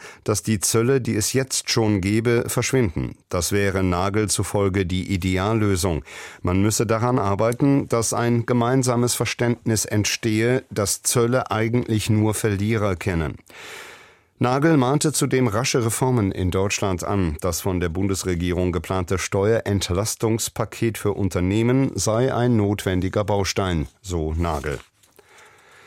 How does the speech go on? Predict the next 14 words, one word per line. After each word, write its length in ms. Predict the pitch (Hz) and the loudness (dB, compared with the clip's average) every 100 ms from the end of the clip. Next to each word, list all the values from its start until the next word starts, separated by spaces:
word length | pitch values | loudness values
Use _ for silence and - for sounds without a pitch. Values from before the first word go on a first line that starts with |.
| - - - _ 127 | -20 -20 -20 _ 0
U-S-Präsident 640 | 147 - 170 160 151 151 | 2 2 2 2 2 2
Trump 320 | - 104 82 | 2 0 0
hat 160 | 104 101 | -2 0
den 160 | 113 | -2
Einsatz 480 | - 120 120 131 131 | 0 0 0 0 -2
von 200 | - 117 | 0 0
zweitausend 680 | - 107 127 139 135 120 110 | 0 0 -2 0 -2 0 0
Soldaten 640 | 98 92 90 107 123 104 | 2 0 0 -2 0 0
der 180 | 92 92 | 2 0
Nationalgarde 1080 | 92 90 - 92 95 107 120 98 90 98 113 | 0 -2 -2 0 0 0 0 0 0 0 0
in 180 | 117 110 | 0 2
Los 300 | 104 104 - | 2 0 -2
Angeles 580 | 123 127 110 92 80 - | 0 2 2 0 -2 -2
angeordnet. 840 | 90 82 82 65 90 85 85 - | -2 -2 -2 -2 -2 0 -2 -4